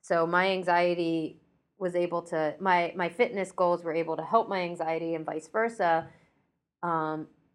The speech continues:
it made me resilient in some ways, and then much, um, and then less vulnerable in some ways. So those are the, you have good, you have positives and benef-, and negatives for both of those things, I think.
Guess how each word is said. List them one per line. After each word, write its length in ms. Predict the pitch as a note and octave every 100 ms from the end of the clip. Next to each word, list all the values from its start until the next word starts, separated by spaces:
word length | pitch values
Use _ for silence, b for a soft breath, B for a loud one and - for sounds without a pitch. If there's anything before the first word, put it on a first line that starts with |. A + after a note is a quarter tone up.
| _ _ _
it 100 | G3+
made 240 | G#3+ G#3+
me 140 | G#3 F#3+
resilient 580 | F#3 F3 G#3+ A3+ A3 F3
in 80 |
some 260 | F#3 G#3 G#3+
ways, 360 | A3 G#3+ G#3+ G#3
and 160 | F#3
then 180 | F3+ F3+
much, 380 | F3+ E3 - - _ _
um, 460 | D#3+ D#3+ D#3 D#3 D3 - _
and 200 | G3 F#3
then 460 | F3+ F3+ F3 E3 E3 - _ _
less 340 | G3+ G3+ G3+
vulnerable 640 | F#3 D#3+ E3+ F#3+ F#3+ F3 F3
in 100 | E3+
some 280 | F3+ F3+ F3+
ways. 420 | D#3 C#3 - -
So 380 | - F3+ E3+ E3 B B B _
those 180 | C4 C#4
are 180 | C#4+ C4
the, 200 | G#3 A#3 G3
you 120 | G#3
have 160 | B3+ G3+
good, 240 | A3+ A3 - G#3
you 80 | A#3
have 200 | F3+ -
positives 540 | F3+ F3 E3+ E3 D3+
and 100 | D3+
benef-, 240 | D3 D3 D3 _
and 140 | D#3
negatives 420 | D3 C#3+ C#3 C#3 -
for 100 | C3+
both 300 | C#3 C3+ F3+
of 60 |
those 220 | F#3+ G#3
things, 280 | G#3 B3 C4+
I 140 | D4+ D4
think. 400 | D#4 D#4 D4+